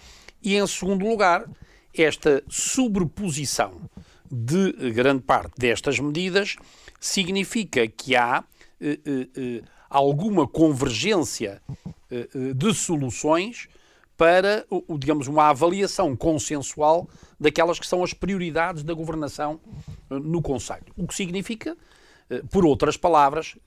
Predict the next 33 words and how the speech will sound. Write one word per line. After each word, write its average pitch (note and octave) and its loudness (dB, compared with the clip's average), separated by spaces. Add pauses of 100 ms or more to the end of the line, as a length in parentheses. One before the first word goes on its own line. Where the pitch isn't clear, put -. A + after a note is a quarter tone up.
que A3+ -6
de F#3 -4
uma E3 2
forma D3+ 2
geral, G#2 -8 (420)
os D#3 -8
partidos, E3 -2
quer C3+ 0 (260)
os D#3+ -2
do E3+ -2
poder, D3 0
quer C3+ 0
os G#2+ -6
da G#2 -6
oposição, D#3 -6 (840)
têm D#3+ 2
muitos G3 -4
aspectos - -6 (280)
em E3 -2
que - -8
coincidem C#3+ -6 (320)
na C3 0
avaliação B2+ -2 (400)
dessa C3+ 0
situação. - -14
E C3+ -12
por D3 -4
isso - -8 (420)
julgo D3+ -4
que - -6
este G3+ -2
trabalho A#2 0
de A2+ -2